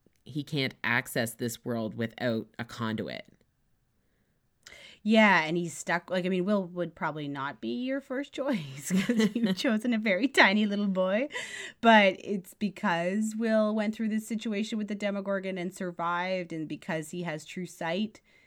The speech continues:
Speaker 2: that's really his only option. Like, the Shadow Monster's only option, and so he takes it. I mean, I don't know. Or, like, so, okay, so I, the portal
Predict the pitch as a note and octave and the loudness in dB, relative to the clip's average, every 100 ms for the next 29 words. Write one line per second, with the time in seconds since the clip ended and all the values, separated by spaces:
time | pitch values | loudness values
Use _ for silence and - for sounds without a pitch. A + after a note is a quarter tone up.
0 | _ - D#3+ - F3 E3 D#3 D#3 D#3+ D3+ | _ -4 -4 -4 -6 -4 -4 -6 -6 -6
1 | D3 - D3+ F3+ - C4+ C#4+ C#4+ C#4 C#4+ | -8 -6 -6 -6 -4 -2 0 0 -2 -6
2 | - F3 E3+ F#3+ F3+ D#3+ E3+ D#3+ D#3+ E3 | -8 -8 -8 -8 -6 -6 -6 -10 -10 -10
3 | C#3+ C3+ - D#3+ - A3 G#3 G3 F3+ C#3+ | -10 -12 -8 -8 -8 -6 -2 -4 -4 -8
4 | D3+ C#3+ F3 E3+ - - A3+ B3+ - _ | -8 -10 -10 -10 -10 -8 -6 -6 -10 _
5 | - - _ _ _ _ _ _ _ - | -20 -20 _ _ _ _ _ _ _ -6
6 | F3+ E3 F3+ F3+ F3 D3+ C3+ G3+ G3+ G3+ | -2 0 0 0 0 0 2 4 6 6
7 | - - - - C4+ A3+ A3+ F#3 - - | 2 -18 -6 4 8 8 6 2 -2 -10
8 | - A3+ G3+ - - F3+ - _ _ _ | -4 -2 -2 -6 -10 -18 -20 _ _ _
9 | - A3 - E4 E4+ E4 E4 E4 | 0 2 6 6 6 4 2 0